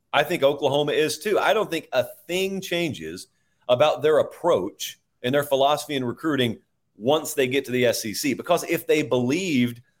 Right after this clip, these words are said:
that there was a certain caliber they needed to recruit at once they got here, they'd already be doing it.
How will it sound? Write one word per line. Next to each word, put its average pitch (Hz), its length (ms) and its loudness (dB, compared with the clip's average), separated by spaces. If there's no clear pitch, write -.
that 139 120 -6
there 160 120 2
was 131 120 -2
a 120 60 -4
certain 151 320 -4
caliber 147 480 2
they 127 180 0
needed 131 360 -2
to 104 80 -14
recruit 143 340 -4
at 127 160 4
once 123 300 -2
they 110 120 -2
got 131 300 2
here, 117 220 -2
they'd 135 180 0
already 151 460 0
be 120 120 -4
doing 160 340 -4
it. - 60 -20